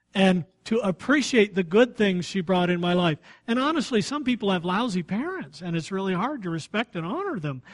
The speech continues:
but it's still your job. God wants you to do that. "Honor your father and mother, which is the first commandment with promise, that it may be well with you, and you may live long on the earth," or have a more full life while you're on the earth.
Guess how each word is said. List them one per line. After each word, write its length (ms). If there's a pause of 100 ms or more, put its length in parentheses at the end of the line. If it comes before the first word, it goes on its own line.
(280)
but 220
it's 280
still 420
your 240
job. 680 (520)
God 280
wants 340
you 100
to 120
do 220
that. 280
"Honor 400
your 200
father 400
and 100
mother, 260
which 200
is 120
the 80
first 300
commandment 420
with 160
promise, 480 (360)
that 100
it 100
may 160
be 140
well 340
with 220
you, 220 (200)
and 280
you 180
may 180
live 280
long 360
on 160
the 160
earth," 300
or 80
have 160
a 80
more 260
full 440
life 400
while 180
you're 240
on 240
the 220
earth. 340